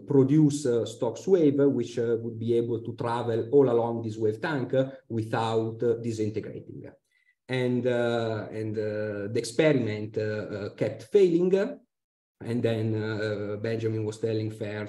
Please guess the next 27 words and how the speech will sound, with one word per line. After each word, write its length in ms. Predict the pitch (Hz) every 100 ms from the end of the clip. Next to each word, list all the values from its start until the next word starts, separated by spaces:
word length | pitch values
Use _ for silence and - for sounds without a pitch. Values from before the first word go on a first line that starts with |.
| 110
to 460 | 104 98 98 98
try 220 | - 113 110
harder, 560 | 131 156 170 185 185
uh, 1080 | 190 190 - - 110 107 107 95 87 76 - -
to 140 | 107
succeed, 480 | 107 - - - 220
uh, 120 | 269 - - _ - 127 120
till 140 | 175 156
at 120 | 135
some 240 | - 143 139
point 280 | 190 208
they 240 | 214 165 117
realized 520 | 120 117 135 139 135
that, 300 | 110 113 113
uh, 340 | 117 113 113 117
uh, 100 | 110
the 100 | 113
problem 360 | 135 123 117
was, 240 | 107 107 107
uh, 100 | 104
structural 880 | - 113 113 - 165 190 220 277 - - _
and 260 | 120 117 117
actually 340 | 120 135 127
Stokes 300 | 113 123 -
wave 280 | 127 110 113
were 480 | 123 113 104 101 -
unstable. 600 | 147 131 - - - 65